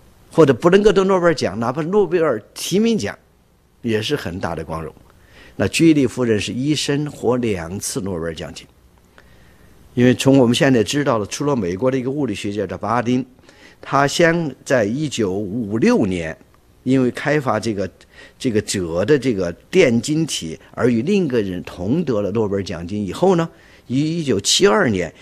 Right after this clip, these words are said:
又以超导理论再一次获奖。那第一次他和别人合作，那唯独居里夫人是自己两次得诺贝尔奖金，这是在整个诺贝尔奖史上是，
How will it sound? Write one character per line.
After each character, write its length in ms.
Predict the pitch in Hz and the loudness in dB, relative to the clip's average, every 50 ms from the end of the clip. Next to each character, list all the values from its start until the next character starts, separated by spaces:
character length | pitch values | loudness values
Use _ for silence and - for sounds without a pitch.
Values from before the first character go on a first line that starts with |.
| - | -8
又 180 | - - 156 139 | -4 0 0 0
以 140 | 117 98 95 | 0 0 -4
超 380 | - - - - 180 185 196 | -6 -6 -4 -2 0 2 2
导 180 | 190 175 170 117 | 2 2 0 0
理 180 | 85 82 82 80 | -2 -4 -8 -6
论 140 | 85 104 92 - | -6 -8 -6 -4
再 180 | - 180 160 | -4 -4 -2
一 120 | 123 98 95 | -2 -4 -6
次 180 | - - 95 | -8 -10 -10
获 160 | - - 90 | -10 -12 -12
奖。 120 | 82 - - _ _ _ _ _ _ _ _ _ | -14 -14 -16 _ _ _ _ _ _ _ _ _
那 120 | - 143 139 | -2 -2 -2
第 160 | - 202 196 | 0 0 -2
一 60 | 180 | -2
次 120 | 151 - 147 | -2 -2 -4
他 80 | 120 | -6
和 180 | 113 123 98 98 | -4 -4 -6 -6
别 140 | - - 82 | -6 -8 -8
人 80 | 87 92 | -8 -8
合 160 | 90 76 69 | -10 -10 -12
作， 140 | - - - _ _ _ - - - - - - | -12 -14 -16 _ _ _ -20 -20 -20 -12 -2 2
那 80 | 170 147 | 4 6
唯 300 | 120 131 180 226 247 254 | 8 8 8 8 6 4
独 180 | 185 202 180 | 4 2 2
居 180 | 151 - 196 202 | 2 0 0 0
里 120 | 180 175 | 0 0
夫 120 | 135 117 147 | 0 0 0
人 160 | 120 104 71 - _ _ _ _ _ _ | 0 0 -2 -6 _ _ _ _ _ _
是 180 | - - 165 156 | -6 -2 -2 -2
自 340 | - - 233 254 247 190 139 | -2 -2 0 2 2 2 2
己 140 | 120 135 | 2 0
两 320 | 131 139 143 123 113 135 156 | 2 2 2 2 2 0 -2
次 180 | - - - | -2 -2 -2
得 140 | - - 139 | -2 -2 -2
诺 160 | 127 120 113 | -2 -2 -2
贝 60 | 98 98 | -2 -4
尔 80 | 92 | -6
奖 120 | 80 80 - | -8 -10 -16
金， 100 | - - _ _ _ _ _ _ _ _ _ _ _ _ _ _ _ _ - | -18 -20 _ _ _ _ _ _ _ _ _ _ _ _ _ _ _ _ -8
这 160 | - - 156 | -4 -2 -2
是 120 | 143 151 | 0 2
在 100 | 143 160 | 2 2
整 180 | 143 - 107 107 | 2 0 -2 -2
个 80 | 135 160 | 0 0
诺 140 | 190 208 | 0 2
贝 60 | 175 151 | 2 2
尔 60 | 143 | 0
奖 180 | 123 90 85 | -2 -4 -8
史 180 | 104 - - 80 | -8 -8 -10 -10
上 140 | 85 80 - | -12 -12 -12
是， 180 | - - - | -14 -14 -16